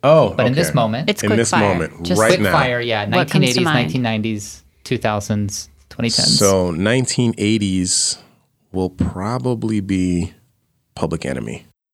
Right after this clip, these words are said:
Speaker 1: So that's
Speaker 2: You're a New
Speaker 1: kinda
Speaker 2: York guy.
Speaker 1: cheating. Yeah,
Speaker 2: Yeah,
Speaker 1: but
Speaker 2: but
Speaker 1: Public Enemy in the eighties to
Speaker 2: that's not
Speaker 1: me
Speaker 2: cheating. That
Speaker 1: defined. The s-, runner-up might be L L Cool J. So I have a thing about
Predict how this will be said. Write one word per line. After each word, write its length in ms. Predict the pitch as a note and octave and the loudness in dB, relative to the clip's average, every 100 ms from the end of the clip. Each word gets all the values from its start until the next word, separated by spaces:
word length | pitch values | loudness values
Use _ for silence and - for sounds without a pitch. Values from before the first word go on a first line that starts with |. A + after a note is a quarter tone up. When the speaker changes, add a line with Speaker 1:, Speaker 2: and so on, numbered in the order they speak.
| _ _ _ _ _ _ _ _ | _ _ _ _ _ _ _ _
Speaker 1:
So 240 | - - E2 | -8 -2 0
that's 180 | E2+ E2 | 0 0
Speaker 2:
You're 100 | A2+ | 2
a 20 | |
New 60 | G2+ | 2
Speaker 1:
kinda 140 | G#2+ F#2 | 2 2
Speaker 2:
York 40 | |
guy. 80 | G#2+ | 2
Speaker 1:
cheating. 360 | E2+ D#2+ D#2+ F2 | 2 0 -2 0
Yeah, 320 | G2 F2+ D#2+ E2+ | 2 2 0 -2
Speaker 2:
Yeah, 80 | |
Speaker 1:
but 140 | E2+ F2 | 0 0
Speaker 2:
but 60 | |
Speaker 1:
Public 280 | - A#2 A#2 | 0 0 2
Enemy 320 | G#2+ G2 F#2 | 0 2 0
in 60 | F2+ | 0
the 140 | F2 E2 | 2 2
eighties 420 | E2 E2 D#2 - | 2 0 -2 -4
to 80 | - | 0
Speaker 2:
that's 140 | D#3+ | 2
not 120 | E3+ | 2
Speaker 1:
me 40 | E2 | 2
Speaker 2:
cheating. 320 | D#2 D#2 A#2+ A2+ | 0 0 -2 -2
That 120 | - | -2
Speaker 1:
defined. 880 | A2+ - D#2 D2+ D2+ D2 C#2+ C#2 - - - _ _ _ _ _ _ _ _ | -2 -2 -4 -4 -6 -6 -10 -12 -18 -20 -20 _ _ _ _ _ _ _ _
The 220 | G#2 F#2+ | 2 2
s-, 140 | - - | -2 -6
runner-up 460 | G#2+ G#2+ B2+ A#2+ A2 | 0 2 4 4 2
might 240 | G2 F#2+ | 0 -2
be 140 | G2+ F2+ | 0 0
L 160 | F2 F2 | 0 0
L 140 | E2 | -2
Cool 240 | - F2 | -2 -4
J. 320 | D#2 D2+ D2 D2+ | -4 -4 -6 -6
So 200 | - G#2 | -2 2
I 80 | |
have 120 | A#2+ G#2+ | 2 0
a 60 | |
thing 360 | - - F#2+ F#2+ | -2 0 0 0
about 540 | E2+ F2 F2 E2+ D#2+ | -2 -2 0 0 -4